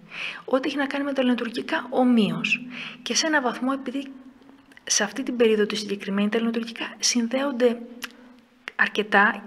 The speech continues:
και με την κατάσταση με τη σύπα και, ε,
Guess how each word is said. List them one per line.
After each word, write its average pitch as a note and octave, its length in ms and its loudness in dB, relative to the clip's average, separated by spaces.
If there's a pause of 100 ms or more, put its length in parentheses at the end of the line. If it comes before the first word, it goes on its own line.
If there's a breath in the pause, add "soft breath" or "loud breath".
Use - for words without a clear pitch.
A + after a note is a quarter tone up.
και B3+ 180 0
με A#3+ 300 2 (120)
την G#3+ 180 -2
κατάσταση B3 540 0
με A#3 140 2
τη A3+ 140 -6
σύπα F#3+ 640 0 (680 loud breath)
και, C4+ 500 0
ε, A3+ 200 0